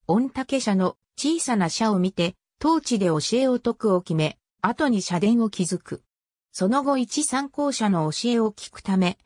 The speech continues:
各地に信者を多く得るようになる。江戸の有力者からの寄進もあり、御嶽神社の名を広めるようになった。一参考者は、千八百五十一年に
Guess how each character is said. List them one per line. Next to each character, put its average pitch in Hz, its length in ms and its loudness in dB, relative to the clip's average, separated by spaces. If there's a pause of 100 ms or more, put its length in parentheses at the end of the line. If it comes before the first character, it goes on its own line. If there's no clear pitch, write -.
(200)
各 - 260 -4
地 - 160 -2
に 190 140 2
信 247 260 2
者 185 180 0
を 160 260 2
多 240 60 -2
く 175 200 -2
得 240 140 0
る 240 120 2
よ 208 120 2
う 180 40 2
に 165 120 0
な 160 140 0
る。 156 160 -6 (460)
江 175 120 4
戸 262 120 2
の 285 120 2
有 285 220 2
力 302 260 0
者 254 160 -2
か 233 120 -2
ら 208 100 2
の 165 140 0
寄 - 120 -10
進 240 360 0
も 214 160 2
あ 196 80 0
り、 143 180 -6 (340)
御 254 220 4
嶽 294 280 -4
神 320 260 -2
社 233 140 2
の 180 120 2
名 208 140 2
を 190 60 2
広 202 260 0
め 254 120 2
る 214 120 2
よ 165 140 2
う 151 60 0
に 139 120 0
な 139 120 0
っ - 40 -12 (100)
た。 - 160 -8 (420)
一 190 280 -4
参 277 260 -4
考 285 240 -2
者 190 180 -2
は、 165 180 2 (240)
千 302 300 -2
八 202 200 -2 (100)
百 240 240 -2
五 233 140 2
十 277 280 -2
一 254 280 -4
年 226 220 4
に 175 240 0